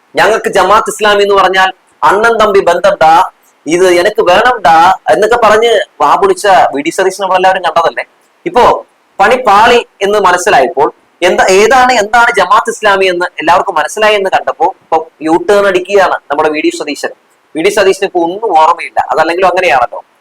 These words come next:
ഞങ്ങൾക്ക് ഇന്ന ആളുടെ വോട്ട് വേണ്ട എന്ന് പറയും, എന്നിട്ട് ആ വോട്ടുമായിട്ട് ബന്ധപ്പെട്ട് അതിങ്ങനെ പിടിക്കും. അതായത് ഞങ്ങൾ ന്യൂനപക്ഷ വർഗീയതയെയും ഭൂരിപക്ഷ വർഗീയതയും ഒന്നും താലോലിക്കുന്നവരല്ല എന്ന് പറയുകയും, എന്നിട്ട്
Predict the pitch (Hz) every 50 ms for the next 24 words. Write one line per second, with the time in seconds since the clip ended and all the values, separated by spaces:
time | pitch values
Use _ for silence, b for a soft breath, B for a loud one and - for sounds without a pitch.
0 | _ _ _ _ _ - 196 233 247 269 269 269 247 247 240 226 - - _ -
1 | 214 247 269 277 247 226 220 214 190 180 180 180 196 165 156 151 - 147 139 139
2 | 139 127 127 123 156 - _ _ _ _ - 160 160 175 175 185 190 - - -
3 | _ - - 196 202 175 156 151 - 175 156 147 143 131 - 143 135 131 123 135
4 | - 135 - - 180 - _ _ _ _ _ - 135 139 147 147 151 147 151 147
5 | 143 - 165 175 135 135 - _ _ _ _ _ _ _ _ _ _ _ - 139
6 | 175 202 208 202 185 165 147 151 - - _ _ _ _ _ _ - 156 170 196
7 | 220 226 220 208 208 - - 170 160 170 185 220 254 302 320 311 - - 254 240
8 | 208 185 180 175 165 165 151 147 143 135 131 127 - _ _ _ _ _ _ -
9 | 147 170 208 233 - 285 294 - - 277 254 214 202 196 202 202 180 180 175 170
10 | 160 156 - 180 - - 147 123 143 165 196 214 226 - - 226 226 214 196 165
11 | - 170 175 185 185 175 170 - 151 135 127 127 123 117 127 127 147 - _ _
12 | _ - - 151 185 208 208 208 180 170 -